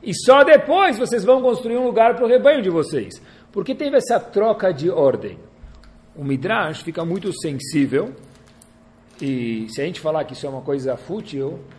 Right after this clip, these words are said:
então que a Torá não nos contasse isso. Porque a Torá não conta pra gente tudo o que aconteceu, por que que a Torá conta essa troca de ordem? Diz Urashi,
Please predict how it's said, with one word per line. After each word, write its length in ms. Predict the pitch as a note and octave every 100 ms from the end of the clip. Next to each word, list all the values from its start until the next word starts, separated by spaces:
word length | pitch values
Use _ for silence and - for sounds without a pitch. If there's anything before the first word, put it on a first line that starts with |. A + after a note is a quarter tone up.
| - _ _
então 160 | C#3+ C3+
que 80 | D#3+
a 60 |
Torá 220 | C#3+ D#3 D#3
não 140 | D#3+
nos 500 | E3 D#3 F3 F#3+ -
contasse 600 | - F#3 F3+ B3+ - A2+ D#2+
isso. 240 | - - - _ _ -
Porque 100 | -
a 60 |
Torá 240 | - D3+ E3
não 220 | G3+ A#3
conta 420 | - F3+ F3+ E3
pra 180 | - C#3+
gente 280 | D3+ C#3 -
tudo 220 | D#3+ C#3
o 20 |
que 100 | C#3
aconteceu, 640 | B2 A#2 A#2 A#2 G3+ C3 - - - - - - G3+
por 100 | A3
que 60 |
que 100 | -
a 40 | A#3+
Torá 200 | F#3 F3
conta 440 | - D#3 D#3 C3+
essa 460 | C3 C3+ C3+ C3 - - - - _ _ _ _ _ _ _ _
troca 360 | C3 C#3 B2+ G#2+
de 120 | A#2+
ordem? 340 | A2 G2 - - _ _ _ - - _ A2+
Diz 320 | A2+ F3+ A3 - - -
Urashi, 640 | C3+ C3 C#3+ C#3+ F3+ G#3